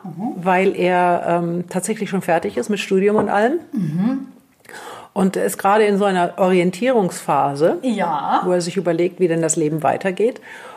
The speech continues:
Speaker 2: Und nachdem meine Eltern mir damals auch diese Zeit gegeben haben, was so wichtig war für mich,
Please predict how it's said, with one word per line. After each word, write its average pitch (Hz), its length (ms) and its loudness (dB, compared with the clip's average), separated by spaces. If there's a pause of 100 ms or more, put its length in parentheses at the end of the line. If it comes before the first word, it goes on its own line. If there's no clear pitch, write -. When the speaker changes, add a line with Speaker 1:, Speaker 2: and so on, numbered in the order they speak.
(180)
Speaker 2:
Und 165 320 -2
nachdem 160 360 -2
meine 160 260 -2
Eltern 190 320 2
mir 175 120 2
damals 160 340 0
auch 190 180 0
diese 175 280 -2
Zeit 135 300 2
gegeben 151 460 -2
haben, 160 240 2
was 165 140 0
so 147 140 -4
wichtig 175 400 -2
war 113 160 4
für 135 160 -6
mich, 147 360 -4